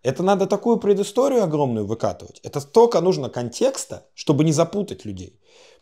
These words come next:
Ну и зачем? Многие это воспринимают как некая попытка, чтобы меня пожалели, там, знаешь, типа, «Ребята, мне сложно, но вы держитесь», там, вот это псевдомоти-, нет, я хочу просто сказать, мужики, смо-, девушки,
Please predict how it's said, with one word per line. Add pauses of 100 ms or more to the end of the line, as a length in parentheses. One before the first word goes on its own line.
(180)
Ну
и
зачем? (600)
Многие
это
воспринимают
как
некая
попытка,
чтобы
меня
пожалели,
там,
знаешь,
типа,
«Ребята,
мне
сложно,
но
вы
держитесь»,
там,
вот
это
псевдомоти-, (260)
нет,
я
хочу
просто
сказать,
мужики,
смо-,
девушки,